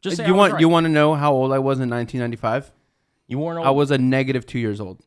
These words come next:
Speaker 1: Okay.
Speaker 2: You wanna know how old I was in
Speaker 1: Okay.
Speaker 2: nineteen ninety-nine when the
Speaker 1: Okay.
Speaker 2: Stars won?
Speaker 1: Yep.
Speaker 2: I was two years old.
Speaker 1: Cool.
Speaker 2: I was
Speaker 1: Dallas
Speaker 2: fourteen when the Mavs
Speaker 1: Dallas fans
Speaker 2: won.
Speaker 1: should be grateful. That's all I'm saying.
Speaker 2: And the Rangers now have won in
Speaker 1: Not so
Speaker 2: twenty twenty-three.
Speaker 1: bad to be a Dallas sports fan.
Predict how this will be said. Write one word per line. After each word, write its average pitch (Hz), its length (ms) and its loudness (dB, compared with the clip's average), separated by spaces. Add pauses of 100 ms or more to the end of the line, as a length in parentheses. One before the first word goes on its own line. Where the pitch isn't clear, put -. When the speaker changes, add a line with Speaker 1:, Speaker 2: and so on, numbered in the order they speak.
Speaker 1:
Okay. 113 300 -8
Speaker 2:
You 135 80 2
wanna 143 160 4
know - 20 0
how 139 140 2
old 139 80 2
I 139 60 2
was 135 160 0
in 127 100 -2
Speaker 1:
Okay. 117 80 0
Speaker 2:
nineteen 139 320 -2
ninety-nine 123 360 -2
when 123 100 -2
the 113 60 -4
Speaker 1:
Okay. 131 60 -6
Speaker 2:
Stars 123 240 0
won? 147 340 -2 (220)
Speaker 1:
Yep. 139 340 -12
Speaker 2:
I 123 100 -4
was 123 200 -2
two - 320 -2
years 127 240 0
old. 98 220 -6 (280)
Speaker 1:
Cool. 131 320 -8 (1080)
Speaker 2:
I - 60 -18
was 127 100 -12
Speaker 1:
Dallas 156 280 2
Speaker 2:
fourteen 185 280 0
when 170 140 2
the 170 60 0
Mavs 156 180 2
Speaker 1:
Dallas 156 160 0
fans 165 100 -4
Speaker 2:
won. 135 260 2
Speaker 1:
should 143 100 -2
be 143 60 -6
grateful. 110 440 -10 (280)
That's 117 140 -8
all 139 140 -4
I'm 131 80 -10
saying. 101 220 -12 (220)
Speaker 2:
And 131 120 -10
the 127 80 -6
Rangers 143 580 -2
now 127 220 -2
have 131 120 0
won 123 200 -2
in 120 60 -4
Speaker 1:
Not - 40 -10
so - 80 -4
Speaker 2:
twenty 240 300 -2
twenty-three. - 160 -4
Speaker 1:
bad 247 220 -4
to 233 40 -10
be 226 120 -6
a 220 40 -8
Dallas 214 280 -6
sports 220 340 -8
fan. 180 280 -6